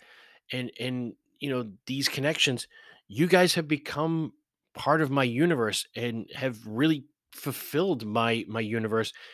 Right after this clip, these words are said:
And it just keeps growing and it gets better and better. Um, yeah, all right, I'll drop the corny shit and just get to the drinking. This is from Springbrook Farm. Uh, this is their Adirondack High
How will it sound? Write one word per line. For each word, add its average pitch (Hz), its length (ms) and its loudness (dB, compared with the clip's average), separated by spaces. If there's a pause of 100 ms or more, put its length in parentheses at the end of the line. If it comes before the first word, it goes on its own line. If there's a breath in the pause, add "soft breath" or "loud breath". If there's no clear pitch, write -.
(120)
And 123 120 -2
it 110 100 -8
just 160 200 2
keeps 147 180 4
growing 127 260 4
and 107 80 -6
it 123 60 2
gets 127 180 0
better 127 220 4
and 120 100 4
better. 113 260 6 (400 loud breath)
Um, 107 400 2 (460)
yeah, - 140 -8 (180)
all 104 140 -4
right, 85 180 -6
I'll 98 120 -6 (100)
drop - 240 -2
the 110 80 -6
corny 98 320 -4
shit - 200 -2
and - 80 -14
just 95 160 -8
get - 160 -10
to 98 60 -8
the 92 80 -6
drinking. 101 400 -4 (720 loud breath)
This 180 240 6
is 185 220 6
from 135 500 4 (280)
Springbrook 143 1300 2 (120)
Farm. - 840 0 (680 soft breath)
Uh, 92 280 -6 (140)
this 123 220 2
is 127 140 0
their 117 180 6 (240)
Adirondack 139 840 4 (140)
High 131 520 4